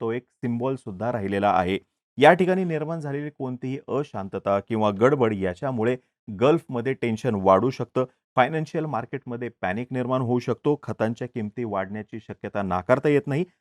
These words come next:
आणि संपूर्ण जगाला याचा फटका बसेल. म्हणजे विषय फक्त एशियन मार्केट किंवा गल्फ मार्केट याच्या पुरता हा मर्यादित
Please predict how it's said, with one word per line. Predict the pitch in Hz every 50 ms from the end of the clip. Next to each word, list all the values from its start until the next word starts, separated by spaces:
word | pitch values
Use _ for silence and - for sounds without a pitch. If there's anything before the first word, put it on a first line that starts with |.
| _ _
आणि | 110 123 160
संपूर्ण | 151 - 131 117 110 110 110 131 139 143 147 156 156 156
जगाला | 135 104 92 101 98 95 147 151 131 104 92 107
याचा | 123 107 98 - - 123 - -
फटका | 107 - _ - 101
बसेल. | 95 92 90 85 - 87 - -
म्हणजे | 95 95 95 110
विषय | 104 95 101 110 113 - 151 120 101 -
फक्त | - 113 - _ 143 143 147 143 _ _ _ _ _
एशियन | - 131 143 143 - - 190 190
मार्केट | 185 151 131 123 - 131 123 127 -
किंवा | 139 139 143
गल्फ | 127 110 113 127 143 151 139
मार्केट | 127 117 120 - - 120 117
याच्या | 107 98 95 - - 120
पुरता | 127 - 117 101 92 - 101 104
हा | 92 98 107
मर्यादित | 127 123 107 98 92 95 101 113 110